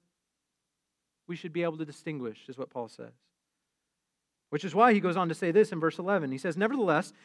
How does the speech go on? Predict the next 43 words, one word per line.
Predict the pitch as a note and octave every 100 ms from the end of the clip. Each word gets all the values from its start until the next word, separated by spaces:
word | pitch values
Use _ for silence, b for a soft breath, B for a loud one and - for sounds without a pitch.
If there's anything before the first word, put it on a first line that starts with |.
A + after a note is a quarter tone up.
| b
neither | F3+ G3 C4 C4
is | G3+
man | G3 G3+
independent | G3 B3+ C4+ A3+ A3+ A3
of | F3+
woman, | D#3+ D#3 E3
nor | E3 A3
woman | A#3 G3 F#3+
independent | G3 A#3 A3+ A3 A#3+
of | F#3
man | D#3+ E3
in | F3 A#3+
the |
Lord. | B3+ F3+ D#3+ D#3+
For | F#3+
as | F#3 B3+ A3
woman | A#3 A3+ G#3 b b _
came | C4 C#4+ E4
from | B3+ G#3
man, | E3+ E3+ F#3+
even | A#3 C#4 C#4
so | - A3
man | G#3 A3 B3
also | A3+ G#3 B3
comes | G#3 G3
through | G3+ A3
woman. | F3+ F3+
But | F3+ G3+
all | G3 A#3+ C#4 D4 D4
things | - F3 E3 G#3 - b b -
are | G#3+ A#3
from | A#3+ - A3+ A3 G#3
God." | A3 F#3+ D#3
And | D#3
so | A3+
what | G3 D4
is | D4
Paul | - C4 B3
saying | - A3 F3 C#3+
in |
all | D3+ F3+
of | D3
this? | A#2+ G#2+ -